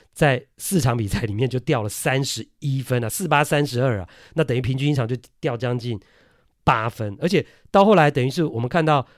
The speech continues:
呃，最后一场对古巴的比赛是必须要赢球才能够晋级的比赛，我们发现我们真的好像没有投手可以用了。那教练团也真的是巧妇难为无米之炊，所以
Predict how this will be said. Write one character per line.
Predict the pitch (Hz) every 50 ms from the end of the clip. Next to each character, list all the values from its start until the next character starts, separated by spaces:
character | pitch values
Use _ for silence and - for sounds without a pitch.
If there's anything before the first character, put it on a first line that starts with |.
| _ _
呃， | - 131 123 117 110 104 98 95 95 95 98 -
最 | - 214 180
后 | 180 170
一 | 160
场 | 151 110
对 | 107 147
古 | 147 - 113 101
巴 | 98 - 131
的 | 123
比 | 101 101
赛 | 98 - 127 123
是 | 113 - 143 - - - - _ _ _ _ _ _
必 | - 196
须 | 175 - 190
要 | 170 -
赢 | - 135 120 160
球 | 170 - 156 131
才 | 127 143 123
能 | 127 135
够 | 139 139
晋 | 135 - 156 131
级 | 117 95 104
的 | 107 104
比 | 101 104 92
赛， | 85 - 120 104 - _ _ _ _ _ _
我 | 117 117
们 | 127 143
发 | 170 175 185
现 | 175 170 139 123 - - _ _
我 | - 123
们 | 135 135
真 | - 220
的 | 208
好 | 151 151
像 | 170 196
没 | 190 240
有 | 240
投 | 156 - 156 151 185
手 | - - 160 120
可 | 113 147
以 | 139 123 120
用 | 131 139 123 107 98
了。 | 92 92 - - - - - -
那 | 196 214 185 - -
教 | - 233 214
练 | 185 180
团 | 160 147 139 127
也 | 120 113
真 | 143 160
的 | 147 135
是 | - 151 143 127 - _ _ _ _ -
巧 | - - 123 120
妇 | 120 - 180 151
难 | 131 123 117 123 123
为 | 123 120 123 127 - - _ _ _ _ -
无 | 120 127 139
米 | 156 151 123 101 95 - _
之 | - - - 120 113
炊， | - - 123 113 110 - _ _ _ _ -
所 | - 220
以 | 208 151 - -